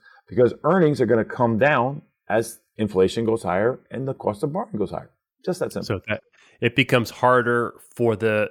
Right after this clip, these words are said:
Speaker 2: the D I Y investor to pick winners, right?
Speaker 1: Yeah, because there's other things impacting growth of companies. It's not just full-on economic growth.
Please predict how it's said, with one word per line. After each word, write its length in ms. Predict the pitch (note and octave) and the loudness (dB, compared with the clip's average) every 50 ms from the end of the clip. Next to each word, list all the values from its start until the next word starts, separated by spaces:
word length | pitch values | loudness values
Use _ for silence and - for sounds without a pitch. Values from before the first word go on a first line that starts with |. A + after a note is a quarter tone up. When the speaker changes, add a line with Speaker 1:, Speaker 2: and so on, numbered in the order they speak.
| - A2 | -6 -10
Speaker 2:
the 160 | G2+ A2+ G#2 | -10 -10 -10
D 320 | F#2 F#2 - A#2 A2+ A2+ | -8 -8 -6 -4 -2 0
I 200 | A2 G#2+ G#2+ G#2 | 0 2 0 0
Y 320 | G#2 G2 G2 F#2+ G2 G2 G2 | 0 -2 0 0 0 0 0
investor 580 | F#2+ F#2 F2+ F#2+ F#2+ F#2+ F2+ - - G2 F#2 | -2 -4 -4 -4 -4 -4 -4 -6 -8 -10 -10
to 160 | F2+ - - - | -10 -12 -16 -20
pick 320 | _ - - A2 - _ - | _ -8 -8 -8 -8 _ -10
winners, 560 | G#2 G2 F#2 F#2 F2+ E2 - - - - - _ _ _ _ _ _ _ _ _ _ _ _ _ _ _ _ _ _ _ _ _ _ _ _ _ _ _ _ _ - | -10 -8 -8 -8 -10 -12 -14 -18 -20 -20 -20 _ _ _ _ _ _ _ _ _ _ _ _ _ _ _ _ _ _ _ _ _ _ _ _ _ _ _ _ _ -6
right? 220 | G2 F#2+ F#2+ G2 - - - - _ _ _ _ | -4 -4 -4 -6 -10 -14 -20 -20 _ _ _ _
Speaker 1:
Yeah, 100 | - - | -8 -6
because 280 | C#3 C#3 - - D3 A#2 | -4 0 2 2 4 4
there's 160 | A#2 A#2 - - | 2 0 0 2
other 240 | C3+ C#3+ D3+ D#3+ | 4 4 4 4
things 280 | - - D3+ C#3+ B2+ G#2 | 4 2 0 0 0 0
impacting 640 | B2+ A#2 G#2+ - A#2+ A#2+ A2+ A2 - B2 A2+ A2 G2+ | -2 -2 -4 -2 -2 -2 -2 -2 -2 -2 0 0 0
growth 360 | G2+ G2 F#2+ G#2+ A2 G#2+ G2+ A2 | -2 0 2 2 2 2 0 -2
of 120 | F#2 - | -6 -6
companies. 480 | - - G#2+ G2+ G2 - E2 D2 C#2+ E2 | -4 -4 -2 -2 -2 -4 -8 -10 -10 -10
It's 160 | F2+ - - | -10 -4 -2
not 240 | A#2+ C3 C#3 C#3 - | 0 2 2 0 0
just 200 | B2+ B2+ A2 - | 0 -2 -2 -4
full-on 500 | - - D3 D3 C#3 C3+ C3 B2+ A#2 A2+ | -2 2 4 4 6 6 4 4 2 2
economic 420 | A2+ G#2+ - A2+ A2 G#2 F#2+ E2+ E2 | 2 2 2 2 2 2 0 0 0
growth. 420 | F#2+ A2+ A#2 G2+ F2+ F2 - | 4 6 6 6 6 4 0